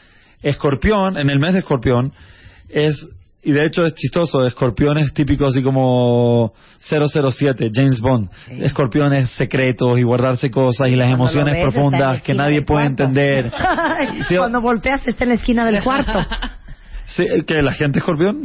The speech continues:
Speaker 2: El, el, el
Speaker 1: ¿O el
Speaker 2: animal,
Speaker 1: animal escorpión?
Speaker 2: sí, el animal.
Speaker 1: No, y la energía de la persona escorpión también tiene que ver como con secretos y esconder, y hay procesos emocionales profundos que pasan adentro que nadie sabe y uno piensa que nadie puede entender,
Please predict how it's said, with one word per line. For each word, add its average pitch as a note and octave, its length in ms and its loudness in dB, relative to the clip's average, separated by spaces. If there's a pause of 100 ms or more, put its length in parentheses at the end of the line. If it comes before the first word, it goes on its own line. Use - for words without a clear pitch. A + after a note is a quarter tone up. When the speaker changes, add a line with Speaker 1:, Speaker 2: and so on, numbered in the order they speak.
(400)
Speaker 2:
El, F3 160 0
el, E3 220 0
el E3 140 2
Speaker 1:
¿O C#3+ 80 2
el C3+ 80 2
Speaker 2:
animal, C3 80 0
Speaker 1:
animal D#3+ 340 0
escorpión? C#3+ 320 0
Speaker 2:
sí, F#3 60 2
el F#3+ 100 0
animal. D#3+ 400 -4
Speaker 1:
No, E3+ 180 2
y D#3+ 60 4
la C#3+ 120 2
energía C3+ 360 2
de F#3 80 4
la E3+ 80 2
persona C3+ 340 0
escorpión C3+ 360 0
también B2 200 2
tiene D3 140 2
que C#3+ 60 4
ver C#3+ 80 2
como C#3 240 0
con B2+ 100 0
secretos B2+ 500 0
y A2+ 60 2
esconder, C3 460 2
y C3+ 60 4
hay C3+ 100 2
procesos D#3+ 580 0
emocionales D3 560 2
profundos D3+ 500 0
que D3 120 0
pasan C#3+ 320 0
adentro C#3 320 2
que B2+ 100 2
nadie C#3+ 300 2
sabe D#3 400 0
y D#3 120 4
uno D3+ 200 2
piensa D3 320 0
que B2+ 80 0
nadie D#3+ 320 2
puede D#3 220 -2
entender, C#3+ 500 0